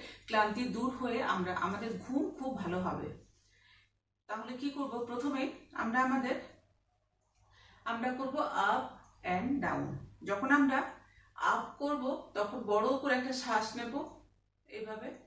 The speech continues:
আর ডাউন করব তখন শ্বাস ছাড়ব। যাদের ঘাড়ে ব্যথা থাকে, মাথা ঘোরানোর সমস্যা থাকে, তারা খুব বেশি নিচে যাবেন না, তা হালকাভাবে প্র্যাকটিস করুন।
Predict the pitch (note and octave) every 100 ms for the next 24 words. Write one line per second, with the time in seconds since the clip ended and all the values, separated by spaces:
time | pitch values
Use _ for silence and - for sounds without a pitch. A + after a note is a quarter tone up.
0 | _ _ _ _ - F#3 F#3+ G#3 A3+ A#3
1 | A#3+ A3+ G4+ - - G#3+ G#3 B3 - -
2 | G#3 - - - C#3+ - - - - -
3 | - - C#4 C4 - G3 - G3 G3 -
4 | - F3+ A#3+ B3 G3 G#3+ - - - -
5 | - G3 - C4+ C4+ C4 B3+ B3 - G#3
6 | G3+ G3+ G#3 A#3+ E4+ C#4+ C4+ - E4 -
7 | A3+ A3+ F#4 A#3+ G3 A#3 G3+ - F3+ F#3
8 | - - - - - - G#3+ G#3 G#3 G#3
9 | - - G3 - G#3+ - - - - -